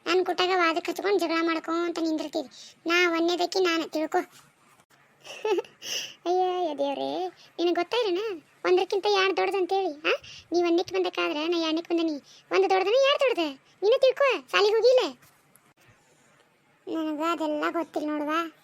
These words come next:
ನಾ ಈ ಮನೆ ದೊಡ್ಡ ಸೊಸಿ, ನಾ ಹೇಳ್ದಂಗೆ ಕೇಳ್ಬೇಕು ನೀನು. ಏನ ಸುಳ್ಳು ಸುಳ್ಳು ಜಗಳ ಮಾಡೋದು ಬಿಡು, ಅಷ್ಟು ಚಲೋ ಅಲ್ಲ ಅದು. ಹೆಂಗೆ ಹೊಂದ್ಕೊಂಡು ಹೋಗ್ಬೇಕು, ಏನು ಅನ್ನೋದು ತಿಳ್ಕೊ ಒಂದ್ ಸ್ವಲ್ಪ. ಹ್ಮ್, ಬಾ, ತಿಳ್ಕೊಂತೇನೆ. ಭಾಳ ದಿನಕ್ಕೆ ಬಂದಿ. ನಾನು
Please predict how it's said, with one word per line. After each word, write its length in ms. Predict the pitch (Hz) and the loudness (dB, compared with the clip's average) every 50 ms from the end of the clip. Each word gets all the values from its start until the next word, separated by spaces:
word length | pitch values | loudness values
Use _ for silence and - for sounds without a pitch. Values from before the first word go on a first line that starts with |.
| _ - | _ -8
ನಾ 80 | 311 302 302 | -6 -6 -4
ಈ 140 | 302 302 302 | -4 -4 -4
ಮನೆ 280 | 302 302 311 330 359 330 | -4 -2 -2 -2 -2 -2
ದೊಡ್ಡ 260 | 330 311 269 254 339 | -4 -4 -4 -6 -6
ಸೊಸಿ, 280 | 294 311 311 - 330 - - - | -6 -6 -6 -6 -8 -10 -8 -6
ನಾ 80 | 311 311 320 | -4 -2 -2
ಹೇಳ್ದಂಗೆ 380 | 330 330 339 349 339 370 370 370 | 0 0 0 0 0 0 -2 -2
ಕೇಳ್ಬೇಕು 380 | - 349 330 330 320 320 - | -2 -2 -2 -2 -4 -4 -4
ನೀನು. 220 | 320 302 277 262 - - _ _ _ _ _ _ | -4 -4 -6 -8 -12 -16 _ _ _ _ _ _
ಏನ 120 | 370 392 415 370 285 - _ _ _ - | -2 -2 -2 -2 -4 -8 _ _ _ -8
ಸುಳ್ಳು 140 | - 320 320 | -6 -4 -2
ಸುಳ್ಳು 220 | - 370 370 370 330 | -2 -2 -2 0 -2
ಜಗಳ 260 | 349 320 302 320 330 | -2 -2 -2 -2 0
ಮಾಡೋದು 420 | 339 339 330 320 311 285 339 349 277 | 0 -2 -2 -2 -2 -2 -2 -2 -2
ಬಿಡು, 160 | 330 339 330 - - _ _ _ _ _ _ - | -2 -4 -4 -6 -10 _ _ _ _ _ _ -20
ಅಷ್ಟು 240 | - - - - | -20 -20 -10 -6
ಚಲೋ 220 | - 339 359 370 370 | -2 2 2 2 2
ಅಲ್ಲ 120 | 359 349 330 | 2 0 0
ಅದು. 160 | 285 294 - - _ _ _ _ | -2 -4 -6 -8 _ _ _ _
ಹೆಂಗೆ 400 | - 339 359 381 370 339 349 349 | -4 0 0 2 2 2 2 2
ಹೊಂದ್ಕೊಂಡು 380 | 349 339 339 339 349 349 330 339 | 2 0 0 -2 -2 0 0 0
ಹೋಗ್ಬೇಕು, 440 | 320 285 294 - 311 320 320 320 330 | -2 -4 -6 -4 -2 -2 0 0 0
ಏನು 120 | 330 320 | 0 0
ಅನ್ನೋದು 280 | 311 311 320 302 302 311 | 0 -2 -2 -4 -4 -4
ತಿಳ್ಕೊ 320 | - 339 311 302 - 339 | -2 -2 -2 -2 -2 -2
ಒಂದ್ 140 | 339 330 294 | -2 -2 -2
ಸ್ವಲ್ಪ. 240 | - 294 277 - - - _ _ _ _ _ _ _ _ _ _ _ _ _ _ _ _ _ 339 | -4 -8 -10 -10 -14 -20 _ _ _ _ _ _ _ _ _ _ _ _ _ _ _ _ _ 0
ಹ್ಮ್, 340 | 339 339 359 359 349 294 - _ - | 2 2 2 2 0 -2 -4 _ -4
ಬಾ, 160 | - 339 349 339 - _ _ | -2 0 0 0 -4 _ _
ತಿಳ್ಕೊಂತೇನೆ. 520 | - 330 311 - 349 339 339 311 - - _ _ _ - | -2 -2 0 0 0 0 0 -2 -4 -8 _ _ _ -2
ಭಾಳ 180 | 302 311 320 320 | 0 0 0 0
ದಿನಕ್ಕೆ 260 | 320 302 - - 311 | -2 -4 -4 -4 -2
ಬಂದಿ. 180 | 311 294 330 302 - _ _ _ _ 302 | -2 -2 -4 -6 -10 _ _ _ _ -2
ನಾನು 260 | 320 349 359 359 | 0 0 2 2